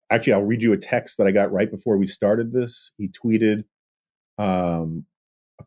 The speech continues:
couple hours ago, "Biden's cabinet picks went to Ivy League schools, have strong resumes, attend all the right conferences, and will be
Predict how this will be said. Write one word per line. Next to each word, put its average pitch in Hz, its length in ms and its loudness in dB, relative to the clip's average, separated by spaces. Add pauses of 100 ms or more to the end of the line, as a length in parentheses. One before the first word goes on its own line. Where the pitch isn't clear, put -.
couple - 480 -2 (960)
hours 117 380 2
ago, 113 600 2 (680)
"Biden's 143 460 2
cabinet 135 520 0
picks - 320 -2
went 117 240 0
to - 160 -4
Ivy 147 280 4
League 143 220 4
schools, 117 460 2
have 101 160 0
strong 127 440 2
resumes, 110 720 2 (420)
attend 117 360 2
all 123 240 4
the 135 100 2
right 117 240 2
conferences, 113 640 -2
and 101 120 2
will 98 140 4
be 98 80 -4